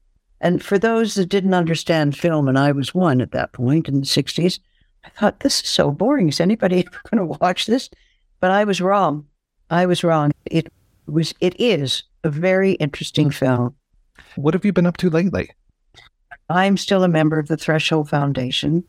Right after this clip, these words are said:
Speaker 1: and they know absolutely nothing about show business, which is fine. But it's working. Uh, for f-, over forty years, I've been an environmental activist, so peace and social justice. So working with that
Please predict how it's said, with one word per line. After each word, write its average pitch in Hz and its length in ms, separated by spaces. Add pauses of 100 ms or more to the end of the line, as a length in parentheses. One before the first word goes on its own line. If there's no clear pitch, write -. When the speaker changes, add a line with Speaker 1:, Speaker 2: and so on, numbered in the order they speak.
(420)
Speaker 1:
and 165 180
they 170 120
know 170 200
absolutely 170 480
nothing 160 360
about 151 300
show 165 180
business, 156 480
which 180 260
is 165 140
fine. 147 460 (460)
But 190 320 (460)
it's 208 200
working. 285 640 (460)
Uh, 190 80 (120)
for 220 540
f-, - 240
over 254 220
forty 226 360
years, 180 360
I've 170 240
been 180 160
an 180 100
environmental 170 680
activist, 151 680
so 147 240 (100)
peace 175 260
and 165 140
social 156 320
justice. 151 640 (420)
So 196 720 (400)
working 269 480
with 226 180
that 165 480